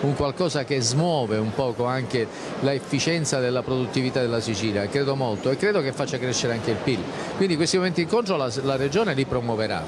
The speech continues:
li promuoverà questo come altri naturalmente,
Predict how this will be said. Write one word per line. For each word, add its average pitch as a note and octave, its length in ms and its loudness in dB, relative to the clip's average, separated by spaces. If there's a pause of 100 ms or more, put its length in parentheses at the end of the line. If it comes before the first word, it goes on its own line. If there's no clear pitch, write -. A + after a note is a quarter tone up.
li A2+ 80 0
promuoverà A2+ 440 0
questo C3+ 520 0
come A#2 240 -2
altri G#2 420 -4
naturalmente, A2+ 680 0